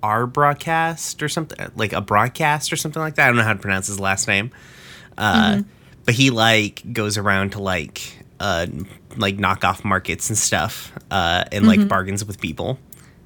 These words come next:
Speaker 1: And it's pretty,
Speaker 2: Yeah.
Speaker 1: it's, like, partly stressful and partly fun just because, like, he doesn't actually <laughs> care. He just wants to
Speaker 2: Yeah.
Speaker 1: just do the thing, so. Um,
Speaker 2: Yeah, Alwine, Alwine gets into a,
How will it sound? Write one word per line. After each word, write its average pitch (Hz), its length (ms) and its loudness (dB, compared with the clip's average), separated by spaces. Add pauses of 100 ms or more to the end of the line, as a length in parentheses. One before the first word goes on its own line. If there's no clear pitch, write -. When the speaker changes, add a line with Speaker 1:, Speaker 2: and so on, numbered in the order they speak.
Speaker 1:
And 98 80 0
it's 92 120 -4
pretty, 95 360 0
Speaker 2:
Yeah. - 180 2 (380)
Speaker 1:
it's, 123 200 2
like, 143 260 2 (240)
partly 160 400 2
stressful 143 640 0
and 117 120 0
partly 117 360 2
fun 117 360 2
just 117 200 -4
because, 117 260 -2
like, 104 400 0
he - 320 -8
doesn't 107 440 2 (340)
actually 107 420 -2
<laughs> - 120 -10
care. 131 420 2
He 226 100 4
just 160 240 0
wants 147 300 0
to 120 260 2 (160)
Speaker 2:
Yeah. 220 200 -4 (280)
Speaker 1:
just 143 220 -4
do 120 120 2
the 117 120 -4
thing, 143 360 2
so. 101 360 0 (540)
Um, 123 280 4
Speaker 2:
Yeah, - 300 0
Alwine, 247 420 2
Alwine 240 300 0
gets 226 200 0
into 226 380 -2
a, 190 380 -2